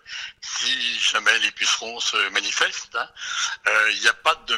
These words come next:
maladie non plus apparente sur les feuilles pour le moment. Là aussi, euh, on essaie de, d'enrichir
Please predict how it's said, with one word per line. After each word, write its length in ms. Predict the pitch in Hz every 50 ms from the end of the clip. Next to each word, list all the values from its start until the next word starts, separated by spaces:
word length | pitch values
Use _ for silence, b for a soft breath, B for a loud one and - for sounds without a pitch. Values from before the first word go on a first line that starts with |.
| 107 107 110
maladie 420 | 113 127 127 120 - - - 120
non 160 | 113 110 110
plus 280 | 110 - - 123 127 165
apparente 560 | 151 - - 104 101 110 117 127 - - - 120
sur 180 | 117 - - 110
les 100 | 104 101
feuilles 360 | - - - 107 113 139 - - _
pour 100 | - 110
le 60 | 104
moment. 420 | 98 98 98 98 120 135 147 156
Là 140 | 135 123 143
aussi, 500 | 147 143 139 - - - - - - - B B B B B B B B -
euh, 160 | 110 113 110 110 107
on 100 | 110 110
essaie 380 | 110 110 - - - 127 135 143 - -
de, 600 | 113 107 104 101 101 101 98 98 98 98 98 98
d'enrichir 640 | - - - - - - - - 165 196 208 -